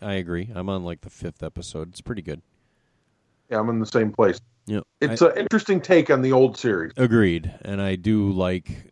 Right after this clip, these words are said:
Speaker 1: the new version of Robbie the Robot. I'm a fan.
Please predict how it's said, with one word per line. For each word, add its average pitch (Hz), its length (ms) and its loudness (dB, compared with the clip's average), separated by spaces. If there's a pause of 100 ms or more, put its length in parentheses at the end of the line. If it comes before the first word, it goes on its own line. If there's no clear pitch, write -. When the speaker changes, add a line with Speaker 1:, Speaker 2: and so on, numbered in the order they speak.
Speaker 1:
the 87 500 -4
new 92 340 -4
version 85 400 -4
of 80 100 -6
Robbie 80 320 -4
the 76 120 -8
Robot. 78 460 -10
I'm 82 140 -12
a 78 60 -10
fan. 76 340 -14